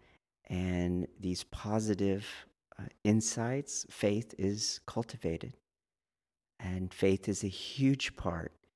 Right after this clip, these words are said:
of the ascetic practice and of Aikido too, as an ascetic practice.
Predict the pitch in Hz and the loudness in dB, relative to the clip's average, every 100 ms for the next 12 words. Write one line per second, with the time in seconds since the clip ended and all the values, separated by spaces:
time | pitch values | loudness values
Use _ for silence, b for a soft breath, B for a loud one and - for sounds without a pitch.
0 | b b b b _ 92 95 90 87 87 | b b b b _ -2 2 2 0 -4
1 | - - - 92 90 - 90 85 - - | -10 -16 -4 -2 0 0 0 0 -2 -4
2 | 73 - - 107 - - _ _ _ _ | -4 -4 -14 -12 -14 -16 _ _ _ _
3 | _ _ _ _ - - - 92 92 90 | _ _ _ _ -20 -14 -6 -2 -2 -2
4 | 92 - - 131 98 87 - 127 101 - | -2 -2 4 6 6 2 -2 -2 -2 -6
5 | _ _ _ 95 92 92 90 85 - 85 | _ _ _ 0 2 2 0 -2 -4 -6
6 | 95 - - - - - - | -8 -12 -12 -12 -18 -20 -20